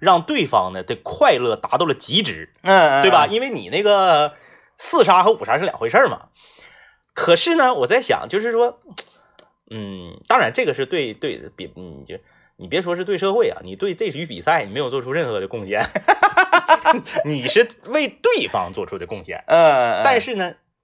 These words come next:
Speaker 1: 你是属于成全别人。
Speaker 2: 对，
Speaker 1: 对，
Speaker 2: 对，成全别人。
Speaker 1: 成全别人，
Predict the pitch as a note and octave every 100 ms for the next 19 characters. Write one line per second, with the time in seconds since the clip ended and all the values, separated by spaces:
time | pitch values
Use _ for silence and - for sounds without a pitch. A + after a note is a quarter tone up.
0 | _ _ _ _ E3 D#3+ A#2+ - - B2+
1 | E2 G#2 - - E2+ D3 - - - -
2 | _ - F#3 D#3 A2 _ - C3+ C#3 -
3 | D#3 C3 G#2+ F2+ E3+ B3+ C4+ B2+ G#2